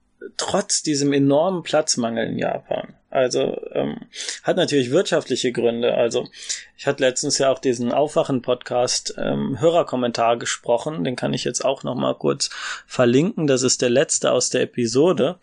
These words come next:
Und da habe ich darüber gesprochen, dass in Japan junge Menschen kritisiert werden, weil sie zu wenig Autos kaufen würden. Also die Autoindustrie ist nun mal eine Hauptindustrie, also ganz wichtig, genauso wie in Deutschland. Und die wachsende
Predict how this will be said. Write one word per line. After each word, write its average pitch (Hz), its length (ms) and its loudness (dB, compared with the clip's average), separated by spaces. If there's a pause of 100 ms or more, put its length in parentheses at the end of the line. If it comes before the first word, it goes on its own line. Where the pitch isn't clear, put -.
(1080)
Und 147 220 2
da 147 80 8
habe 139 180 4
ich 143 100 -6
darüber 139 280 2
gesprochen, 135 460 -2
dass 131 180 2
in 131 80 0
Japan 135 320 2
junge 131 220 4
Menschen 131 340 2
kritisiert 127 540 0
werden, 123 260 0
weil 120 160 2
sie 120 140 -6
zu 120 240 -4
wenig 127 360 2
Autos 131 440 0
kaufen 120 440 -2
würden. 139 360 -4 (960)
Also 113 380 2
die 120 160 0
Autoindustrie 127 680 2
ist 123 160 0
nun 127 120 2
mal 117 180 2
eine 120 380 -2
Hauptindustrie, 143 800 0
also 120 240 0
ganz 120 280 -2
wichtig, 135 360 -2
genauso 127 440 0
wie 123 100 2
in 120 120 0
Deutschland. 139 680 0
Und 123 300 0
die 127 380 0
wachsende 127 720 0